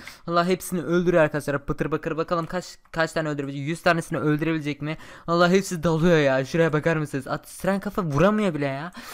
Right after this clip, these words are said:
Şuraya bak arkadaşlar. Siren Kafa cidden böyle çoklu savaşlarda çok güçsüzmüş. Ben onu keşfettim yani. Baksanıza vuruyor vuruyor. Ay, e, vuramıyor bile yani. Baksanıza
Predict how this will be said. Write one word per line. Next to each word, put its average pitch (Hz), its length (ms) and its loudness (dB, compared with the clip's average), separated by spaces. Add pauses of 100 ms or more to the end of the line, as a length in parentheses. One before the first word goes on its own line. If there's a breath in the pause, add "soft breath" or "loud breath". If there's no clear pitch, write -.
(160 loud breath)
Şuraya 196 240 0
bak 190 120 -2
arkadaşlar. 165 400 0
Siren 156 260 -2
Kafa 170 220 -6
cidden 165 340 0
böyle 165 200 2 (240 loud breath)
çoklu 165 300 2
savaşlarda 165 540 2
çok - 260 -12
güçsüzmüş. 147 560 -12
Ben 135 60 -8
onu 139 340 -12 (140)
keşfettim 117 680 -16
yani. 135 380 -12 (260 loud breath)
Baksanıza 165 560 0 (220 loud breath)
vuruyor 170 320 -2
vuruyor. 180 520 -2
Ay, 127 200 0
e, 127 380 -4
vuramıyor 139 520 0
bile 104 140 -6
yani. 98 360 -6
Baksanıza 131 520 -4